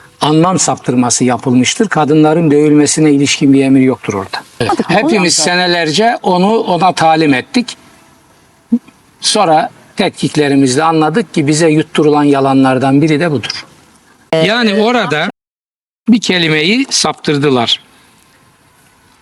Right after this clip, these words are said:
Fadribuhunne'yi evden uzaklaştırma, bir süre ayrı yaşama anlamında Peygamberimizin de uygulaması var Hazreti Ayşe meselesinde. Nisa otuz dörtte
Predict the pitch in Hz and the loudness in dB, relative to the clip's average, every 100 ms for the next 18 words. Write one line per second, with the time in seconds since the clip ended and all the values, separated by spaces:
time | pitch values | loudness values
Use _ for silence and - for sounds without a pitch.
0 | _ _ _ _ _ - 160 170 156 143 | _ _ _ _ _ -4 -2 0 -2 0
1 | 147 139 165 175 139 127 123 180 220 - | 0 0 0 2 2 2 0 0 -2 -8
2 | _ _ _ _ - 147 147 165 151 147 | _ _ _ _ -4 -2 0 0 0 0
3 | 139 143 139 - 135 139 156 240 - _ | 0 -2 -2 -2 2 2 2 -2 -10 _
4 | _ _ _ _ _ _ _ _ _ 156 | _ _ _ _ _ _ _ _ _ 0
5 | 165 - 143 147 139 143 151 135 - 135 | 0 0 0 0 0 0 0 0 0 0
6 | 131 131 131 127 143 214 - 139 139 135 | 2 2 2 2 2 0 -2 0 2 2
7 | 131 131 131 156 202 160 139 127 131 127 | 2 2 2 2 0 2 2 2 2 0
8 | 123 - 120 110 117 117 117 123 117 113 | 0 0 -2 0 0 0 -2 -2 -2 -2
9 | - 110 110 110 107 - 110 120 190 - | -2 -2 -2 -2 -4 -2 -2 -2 -2 -4
10 | - 170 - 226 208 170 196 156 165 170 | 0 0 0 -2 -2 -2 -2 0 -2 -4
11 | - 214 254 | -4 -4 -4